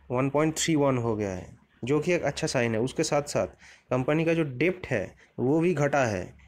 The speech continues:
उसका जो प्रूफ है, आप देख सकते हैं, डेट इक्विटी रेशियो, जो मार्च दो हज़ार उन्नीस को टू पॉइंट सिक्सटी एट था, वो अब घट के टू पॉइंट फ़ोर सेवन हो गया है। यानी कि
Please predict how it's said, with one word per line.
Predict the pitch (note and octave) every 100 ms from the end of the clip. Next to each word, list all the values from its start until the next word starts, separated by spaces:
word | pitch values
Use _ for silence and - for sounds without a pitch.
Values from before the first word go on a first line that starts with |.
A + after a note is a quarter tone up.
| _
उसका | B2+ - D#3
जो | D#3
प्रूफ | D#3 F3 F#3+ D#3
है, | C3+
आप | - C3+
देख | D3+ -
सकते | D3 - C3+
हैं, | C#3 C3
डेट | D#3 - C3+
इक्विटी | C3+ C3+ C#3
रेशियो, | B2+ - G2 F2+ - _ - - - -
जो | C3+
मार्च | B2 D3 E3+ - - _ - - _ -
दो | C3 D#3
हज़ार | D3+ D#3+
उन्नीस | - D3 E3 -
को | C3+ C#3 - -
टू | E3+
पॉइंट | E3 D#3+
सिक्सटी | D3+ C#3 - D3+
एट | F3+ F3
था, | B2+ A2 - - - C#3
वो | E3+
अब | E3+ C#3
घट | D3 C#3+
के | - B2+ D#3 - - - - -
टू | F#3
पॉइंट | F#3 E3+ E3
फ़ोर | D#3 D#3+
सेवन | - D3 E3+ A#3+ -
हो | C3
गया | B2+ A#2+
है। | A2+
यानी | B2+ D3+
कि | D#3+ G3+